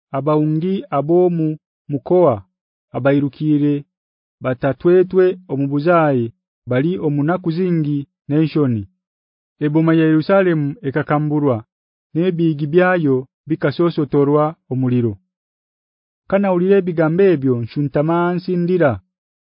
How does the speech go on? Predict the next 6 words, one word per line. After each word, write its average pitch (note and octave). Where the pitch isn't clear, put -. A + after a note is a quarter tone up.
nchura F3
ebiro D#3
bingi, D3
nshuba E3+
ngenderera D3+
kusiba D3